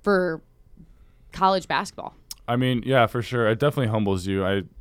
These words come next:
Speaker 2: I tell, like, our younger guys every year that <clears throat> a lot of them, like, obviously end up redshirting. It's like, it was, like, the hardest year of my life, honestly. It's like, 'cause you go from being, like,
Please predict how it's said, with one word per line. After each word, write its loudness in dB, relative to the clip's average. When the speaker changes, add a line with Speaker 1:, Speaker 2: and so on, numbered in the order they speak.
Speaker 2:
I 0
tell, 0
like, 0
our -2
younger -2
guys -2
every -4
year -2
that -4
<clears throat> -20
a -4
lot 2
of -4
them, -6
like, -6
obviously -4
end -6
up -12
redshirting. -8
It's -8
like, -4
it -4
was, -2
like, -6
the -8
hardest -6
year -6
of -8
my -4
life, -6
honestly. -8
It's -10
like, -10
'cause -6
you -2
go 4
from -4
being, -2
like, -6